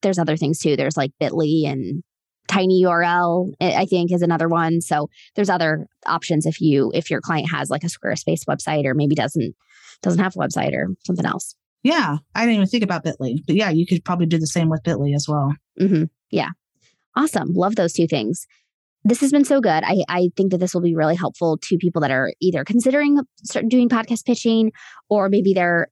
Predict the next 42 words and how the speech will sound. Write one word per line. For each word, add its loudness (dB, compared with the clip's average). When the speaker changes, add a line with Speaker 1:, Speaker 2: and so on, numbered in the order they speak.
Speaker 1:
maybe, 2
like, 2
their -2
client -2
just -4
asked -4
them, -2
"Hey, -2
can 2
you 2
start -4
doing 2
this?" 0
And, -2
and 2
they 2
listen 0
to 0
this -4
episode. -2
They're 2
like, -2
"Okay, 0
perfect. -6
I -4
have -2
a, 2
I -4
have 0
an 2
idea 0
of -2
what, -2
of -6
what 0
are 0
some -10
tools 2
that 2
I 2
can 0
use 0